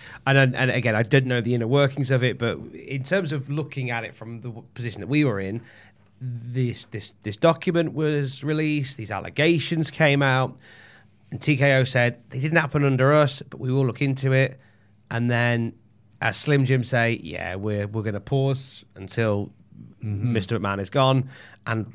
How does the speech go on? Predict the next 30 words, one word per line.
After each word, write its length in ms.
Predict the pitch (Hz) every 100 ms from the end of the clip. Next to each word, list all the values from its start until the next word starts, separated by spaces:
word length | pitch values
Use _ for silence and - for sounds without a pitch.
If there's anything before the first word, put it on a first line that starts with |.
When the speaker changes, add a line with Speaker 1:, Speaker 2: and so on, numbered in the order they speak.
| -
Speaker 1:
literally 680 | - - 127 131 117 - 107
within 240 | 107 104
maybe 240 | 101 95 92
an 80 | 95
hour, 340 | 95 95 95 - - - -
"I 500 | 160 160 160 156 151
have 180 | 156 147
decided 480 | 135 165 202 196 180
to 200 | - 151
resign. 640 | 139 139 226 226 233 233 220
<laughs> 180 | -
Vince 540 | 160 151 139 170 208 185
McMahon 400 | 190 185 185 175
is 160 | 143
gone." 600 | 131 208 190 185 185 185 180 - - - - -
It's, 180 | 185 -
it's, 300 | 196 - - - -
it, 240 | 208 - _ _ _ -
it's 220 | 208 -
a 60 | 214
shame. 340 | - 233 247
Obviously, 380 | 208 214 226 254
there's 220 | 208 165
still 180 | 131 175
allegations, 640 | 170 165 156 156 139 127
but 100 | 135 139
it's 120 | 135
a 60 |
shame 520 | 143 - 156 165 175 147
that 260 | 143 -